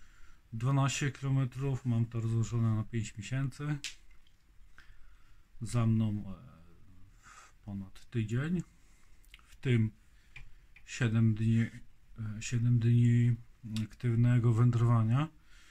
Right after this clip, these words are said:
W ciągu tych siedmiu dni zrobiłem ponad sto pięćdziesiąt kilometrów.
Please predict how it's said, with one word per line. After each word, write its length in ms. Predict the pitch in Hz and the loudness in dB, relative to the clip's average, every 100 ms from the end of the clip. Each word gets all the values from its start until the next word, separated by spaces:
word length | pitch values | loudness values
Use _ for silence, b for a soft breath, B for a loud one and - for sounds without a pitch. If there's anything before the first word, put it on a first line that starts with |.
| b b b - | b b b -18
W 20 | |
ciągu 260 | - 123 | -10 -6
tych 220 | 123 120 - | -4 -6 -4
siedmiu 260 | 123 117 | 0 2
dni 600 | 117 117 120 117 120 120 - - | 4 4 6 6 4 2 -4 -16
zrobiłem 580 | 104 113 113 110 113 110 | -10 -4 -4 0 0 -2
ponad 360 | 117 110 104 | -4 -6 -6
sto 160 | - - | -10 -16
pięćdziesiąt 400 | 98 101 113 101 | -10 -10 -8 -12
kilometrów. 720 | - 110 127 127 - 156 - | -10 -2 0 0 -4 -14 -14